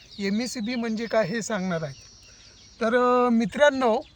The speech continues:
खूप जणांना याबद्दल काही माहिती नाही आहे. मी माझ्या अनुभवावरून सांगतोय की मी कॉलेजमध्ये असताना आणि माझे मित्र किंवा क्लासमेट यांनासुद्धा एमएससीबी म्हणजे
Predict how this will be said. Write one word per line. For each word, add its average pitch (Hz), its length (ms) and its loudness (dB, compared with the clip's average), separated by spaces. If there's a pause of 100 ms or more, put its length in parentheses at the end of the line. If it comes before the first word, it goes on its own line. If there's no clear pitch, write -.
(800)
खूप 269 320 -10
जणांना 269 400 2
याबद्दल 247 440 0
काही 233 220 0
माहिती 214 340 -2
नाही 208 200 -4
आहे. 151 120 -10 (880)
मी 220 60 -4
माझ्या 208 320 2
अनुभवावरून 247 640 4
सांगतोय 190 400 -8 (1160)
की 233 160 -4
मी 262 160 -4
कॉलेजमध्ये 262 560 -2
असताना 240 600 -2 (1000)
आणि 214 280 -4
माझे 226 300 0
मित्र 226 720 -2 (140)
किंवा 220 200 -2
क्लासमेट 214 580 -4 (180)
यांनासुद्धा 240 560 0
एमएससीबी 247 580 -4
म्हणजे 247 380 -8